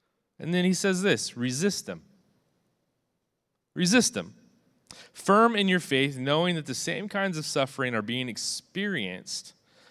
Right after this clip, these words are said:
by your brotherhood throughout the world. And after you have suffered a little while, the God of all grace,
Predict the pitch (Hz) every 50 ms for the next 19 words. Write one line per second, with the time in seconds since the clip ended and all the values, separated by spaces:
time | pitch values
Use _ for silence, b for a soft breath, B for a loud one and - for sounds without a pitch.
0 | b b - - 120 123 123 123 120 113 113 123 123 117 117 110 117 113 107 104
1 | - 110 104 104 101 104 101 101 101 98 92 78 - - B B B B B 123
2 | 143 156 180 190 - 208 208 196 196 175 - - - - 180 - - 226 202 190
3 | 180 190 190 151 123 120 113 110 110 117 117 120 117 120 113 123 139 175 214 196
4 | 190 202 208 214 214 190 220 240 247 214 196 190 - - - -